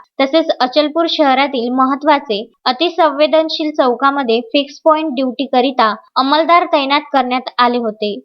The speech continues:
रूट मार्च करिता पोलीस स्टेशन अचलपूर येथील ठाणेदार सेवानंद वानखडे, चार अधिकारी व अठ्ठावीस अंमलदार, पोलीस स्टेशन परतवाडा येथील एक अधिकारी व दहा अंमलदार,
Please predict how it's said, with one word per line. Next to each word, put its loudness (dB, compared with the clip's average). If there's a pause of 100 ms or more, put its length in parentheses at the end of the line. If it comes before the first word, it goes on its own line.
(180)
रूट 2
मार्च 2
करिता 2 (140)
पोलीस 4
स्टेशन -2
अचलपूर 0
येथील 2
ठाणेदार 2 (200)
सेवानंद 2
वानखडे, 0 (180)
चार 4
अधिकारी 0 (340)
व 4 (100)
अठ्ठावीस 0 (160)
अंमलदार, 2 (220)
पोलीस 2
स्टेशन -2 (100)
परतवाडा 2
येथील 0 (220)
एक -2
अधिकारी 0 (220)
व -2
दहा 2
अंमलदार, 2